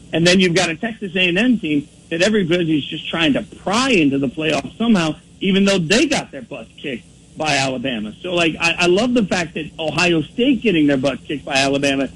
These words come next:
is some statement on the Big Ten, but Texas A and M getting their butts kicked by Alabama is not a statement to the S E C.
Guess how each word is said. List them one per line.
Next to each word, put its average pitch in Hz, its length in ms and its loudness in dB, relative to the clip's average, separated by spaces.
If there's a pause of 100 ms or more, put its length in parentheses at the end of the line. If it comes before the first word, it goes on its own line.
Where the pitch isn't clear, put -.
(160)
is 160 160 -4
some 175 180 2
statement 185 500 -2
on 165 120 2
the 156 80 2
Big 160 240 0
Ten, 196 220 0
but 131 160 -2
Texas 180 320 -4
A 165 140 2
and 160 80 2
M 285 180 4
getting 185 180 0
their 147 100 0
butts 143 240 -2
kicked 143 280 -6 (200)
by 160 140 -2
Alabama 147 460 -2
is 143 240 -4
not 160 240 0
a 185 60 -2
statement 233 420 0
to 226 80 -2
the 226 140 4
S 240 140 -2
E 240 120 -4
C. 269 180 -2